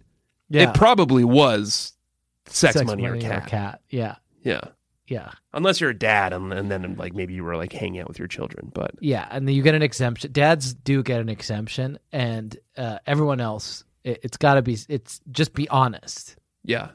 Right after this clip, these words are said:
Speaker 1: Yeah.
Speaker 2: I was upstairs, uh, downloading some games that I can play later on my PlayStation.
Speaker 1: Yeah.
Speaker 2: And it, maybe, I guess that's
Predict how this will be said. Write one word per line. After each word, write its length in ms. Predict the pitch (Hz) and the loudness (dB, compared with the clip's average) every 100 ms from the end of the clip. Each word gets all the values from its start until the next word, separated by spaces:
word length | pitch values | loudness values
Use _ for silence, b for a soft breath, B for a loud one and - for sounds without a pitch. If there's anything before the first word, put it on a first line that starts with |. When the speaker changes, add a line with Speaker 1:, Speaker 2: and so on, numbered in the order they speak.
| _ _ | _ _
Speaker 1:
Yeah. 180 | - 113 - | -8 -8 2
Speaker 2:
I 80 | 160 | 4
was 120 | 170 | 6
upstairs, 480 | 180 - 160 143 107 - | 4 4 4 4 2 2
uh, 240 | 135 117 | 4 4
downloading 420 | 95 131 147 135 | 2 2 4 2
some 200 | 120 110 | 0 -6
games 400 | 110 113 120 110 | -4 -2 0 -2
that 120 | 98 | -4
I 60 | 95 | -8
can 120 | 95 | -8
play 200 | 98 98 | -8 -8
later 300 | 95 95 92 | -6 -6 -6
on 100 | 90 | -6
my 120 | 90 87 | -8 -10
PlayStation. 840 | - 117 110 - 50 50 50 - _ _ | -6 -6 -4 -6 -10 -12 -16 -18 _ _
Speaker 1:
Yeah. 180 | - 147 | -2 0
Speaker 2:
And 80 | 123 | 0
it, 120 | 107 - _ - | -2 -6 _ -12
maybe, 460 | 120 123 123 120 - | -2 0 0 -2 -2
I 140 | 127 | -2
guess 260 | 120 131 - | 0 -2 -2
that's 440 | 113 110 - - | -4 -4 -6 -10